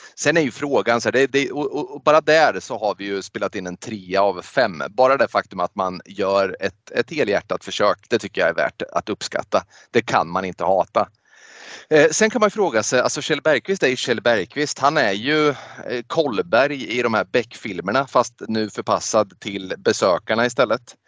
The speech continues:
Du vet, han, eh, röker och dricker som en borstbindare och han får bekymmer i sitt nya hus där familjen har flyttat in. Det slog mig när jag såg den här filmen att är det inte vanligare dock att det är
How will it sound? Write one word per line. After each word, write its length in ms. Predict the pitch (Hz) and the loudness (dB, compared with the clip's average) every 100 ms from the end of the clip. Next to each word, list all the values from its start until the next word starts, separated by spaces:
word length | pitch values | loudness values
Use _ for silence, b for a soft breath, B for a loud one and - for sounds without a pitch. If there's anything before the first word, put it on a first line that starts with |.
| B B B | B B B
Du 80 | - | 0
vet, 160 | 117 110 | 2 4
han, 340 | 110 110 107 | 2 2 0
eh, 200 | 104 101 104 - | 0 0 0 -2
röker 800 | 117 123 117 101 - - 135 143 - | 0 4 4 2 -4 0 2 2 -2
och 200 | 120 120 | -8 -6
dricker 580 | 113 107 - - 127 127 | -4 -4 -6 -2 0 2
som 180 | - 113 | 0 -4
en 160 | 110 | -2
borstbindare 760 | 107 110 - - 104 92 110 143 | -2 -2 -4 -4 -4 0 2 2
och 200 | - 160 | 0 0
han 200 | 143 127 | 2 0
får 320 | - 110 101 | -2 0 0
bekymmer 640 | 95 110 - 98 85 95 - | 0 -2 -2 -4 -2 -2 -2
i 100 | 92 | -6
sitt 280 | - 92 - | -6 -6 -8
nya 300 | 98 101 92 | -4 0 0
hus 460 | 92 127 90 - - | 2 0 -2 -4 -6
där 240 | - 95 92 | -2 0 2
familjen 340 | 107 98 90 | 0 -2 -4
har 80 | 92 | -4
flyttat 320 | - 104 87 | -4 -4 -4
in. 220 | 78 73 90 B B B | -6 -12 -14 B B B
Det 100 | 143 | -4
slog 360 | - 170 123 | -2 -2 -4
mig 220 | 104 165 180 | 0 0 2
när 80 | - | 0
jag 80 | |
såg 280 | - 185 208 | -2 -2 0
den 100 | 190 | 2
här 80 | 98 | 0
filmen 320 | - 87 90 | -2 -4 0
att 240 | 98 - - - _ _ | 0 0 -8 -20 _ _
är 200 | 147 151 | 4 4
det 80 | 185 | 4
inte 500 | 247 196 - 104 98 101 | -2 -6 -2 0 0 -2
vanligare 720 | 175 185 123 104 113 147 233 | 0 4 2 0 -2 0 0
dock 380 | 208 85 - - | 0 -2 -6 -6
att 160 | 98 - | -6 0
det 80 | 143 | 2
är 300 | 104 90 | 2 0